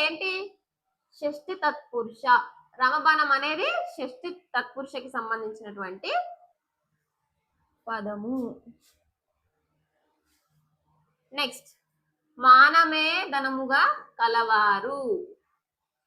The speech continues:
మానమే ధనముగా కలవారు అనే విగ్రహ వాక్యం గల సమాస పదము. ఇక్కడ మనకేమిచ్చాడు? విగ్రహ వాక్యాన్ని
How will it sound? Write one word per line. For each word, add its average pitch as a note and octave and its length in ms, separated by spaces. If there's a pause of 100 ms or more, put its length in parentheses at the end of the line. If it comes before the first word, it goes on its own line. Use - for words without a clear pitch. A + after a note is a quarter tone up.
(280)
మానమే D4 540 (720)
ధనముగా C4 500 (640)
కలవారు A3+ 640 (260)
అనే C4 220 (540)
విగ్రహ C#4 400
వాక్యం D4+ 360 (100)
గల G#3+ 140 (380)
సమాస A3 400 (160)
పదము. G#3+ 460 (2500)
ఇక్కడ - 240
మనకేమిచ్చాడు? E4 760 (560)
విగ్రహ D#4+ 280 (120)
వాక్యాన్ని C#4 500